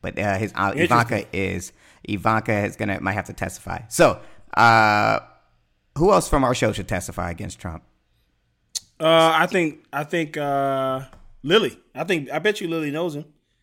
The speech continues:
Speaker 1: Yeah,
Speaker 2: I bet
Speaker 1: Lily
Speaker 2: you they
Speaker 1: probably
Speaker 2: kicked it
Speaker 1: knows
Speaker 2: back
Speaker 1: him.
Speaker 2: in the day. Yeah.
Speaker 1: Did you see the episode? We talked about the episode where, where Ivanka and, uh, Jared were on the show, right? Back in the day?
Speaker 2: Yeah, yeah. We
Speaker 1: Yeah,
Speaker 2: talked about
Speaker 1: yeah.
Speaker 2: that one.
Speaker 1: So, yeah, they homies. They know each other.
Speaker 2: We've been, we've been doing this for a long time.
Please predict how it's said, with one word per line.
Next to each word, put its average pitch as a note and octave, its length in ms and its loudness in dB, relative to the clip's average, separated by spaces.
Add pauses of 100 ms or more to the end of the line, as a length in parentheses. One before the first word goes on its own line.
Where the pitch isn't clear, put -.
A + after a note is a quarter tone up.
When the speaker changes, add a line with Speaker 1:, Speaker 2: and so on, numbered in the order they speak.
(280)
Speaker 1:
Yeah, A#2 200 -2
Speaker 2:
I - 20 -2
bet F3+ 100 2
Speaker 1:
Lily D3 40 0
Speaker 2:
you F#3+ 100 4
they F3+ 40 8
Speaker 1:
probably C3+ 180 8
Speaker 2:
kicked C3 100 2
it - 40 4
Speaker 1:
knows C3+ 80 4
Speaker 2:
back D3+ 100 2
Speaker 1:
him. D3 100 -2
Speaker 2:
in C#3 60 -2
the C3+ 60 -2
day. D3 220 -4 (680)
Yeah. C#3 260 -8
Speaker 1:
Did B2 160 -4
you D#4+ 80 2
see - 140 0
the F#3 100 2
episode? E3 540 2
We - 120 0
talked F3 180 4
about C#3+ 140 2
the G#2 60 2
episode B2+ 340 0
where, A#2 120 0 (120)
where G#2 240 -2
Ivanka A2+ 400 0
and, G2 420 -2
uh, F#2 320 -4
Jared G#2 380 -2
were G2 120 -4
on F#2+ 140 -2
the F2+ 60 -8
show, G2 240 -6
right? F#2 240 -6 (640)
Back G2+ 180 -4
in F#2+ 60 -4
the F#2+ 60 -6
day? G#2+ 300 -4 (600)
Speaker 2:
Yeah, F#3+ 240 0 (200)
yeah. E3+ 340 -6
We G2 80 -4
Speaker 1:
Yeah, G#2 120 2
Speaker 2:
talked G2 120 2
about G2+ 40 0
Speaker 1:
yeah. G2+ 180 2
Speaker 2:
that - 60 0
one. C#3+ 80 -4
Speaker 1:
So, G2 260 -4
yeah, G2 220 -2
they G#2 140 -4
homies. A2+ 400 -6
They A#2 100 -8
know A#2 180 -4
each G#2+ 140 -8
other. A2 100 -4
Speaker 2:
We've D#3+ 100 -4
been, C#3+ 220 -4
we've D#3+ 140 -2
been F3 120 -2
doing D3 140 0
this C#3 100 -2
for C3 140 -6
a A#2+ 60 -4
long C3 260 -4
time. A2 360 -10